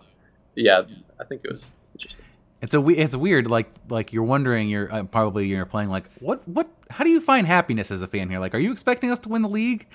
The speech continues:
Speaker 1: <laughs>
Speaker 2: 'Cause I think you're gonna be upset. That's not really our lot in life." But
Speaker 1: Yeah.
Speaker 2: yeah, I, I wonder that too. 'Cause that's, I mean, that you, you, you've been here now for forever. So it's sort of the same thing here. Like, you look at sort of like, "All right, well, we're not gonna spend like Seattle or Atlanta or New York City F C,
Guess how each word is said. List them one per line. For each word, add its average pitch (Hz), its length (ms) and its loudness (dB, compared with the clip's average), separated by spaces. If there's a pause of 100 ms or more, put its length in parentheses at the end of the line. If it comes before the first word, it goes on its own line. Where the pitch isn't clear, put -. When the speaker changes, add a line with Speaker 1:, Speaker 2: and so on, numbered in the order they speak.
(200)
Speaker 1:
<laughs> - 260 -6
Speaker 2:
'Cause 170 140 2
I 170 80 8
think 262 240 6
you're 294 80 2
gonna 226 160 6
be 208 140 4
upset. 202 400 4
That's 131 180 0
not 190 220 6
really 175 260 4
our 147 140 6
lot 175 240 6
in 110 80 -2
life." 98 280 4
But 92 120 2
Speaker 1:
Yeah. 131 180 4
Speaker 2:
yeah, - 0 -
I, 185 300 6
I - 20 10
wonder 202 240 4
that 160 160 2
too. 127 160 0
'Cause 120 140 -4
that's, 151 240 -2
I 131 60 -6
mean, 123 140 0
that 139 280 0 (580)
you, 151 120 -8
you, 120 360 -10
you've 117 140 -2
been 107 160 0
here 92 160 -4
now 92 200 -2
for 92 380 -6
forever. 85 420 0
So 110 140 -4
it's 110 320 -2
sort 147 120 0
of 123 60 -4
the 123 60 -2
same 123 220 -2
thing 110 180 -2
here. 92 240 -2
Like, 90 180 -8
you 98 140 -6
look 110 220 -2
at 101 160 -4
sort 101 160 -4
of 90 240 -6
like, 85 160 -6
"All 151 80 0
right, 151 80 4
well, 117 180 0
we're 120 120 -4
not - 440 0 (400)
gonna 139 160 0
spend 156 300 -2
like 135 180 0
Seattle 120 360 4
or 117 100 0
Atlanta 110 480 0
or 98 240 -2
New 104 80 -2
York 104 160 -6
City 104 180 -4
F 98 80 -4
C, 98 320 -4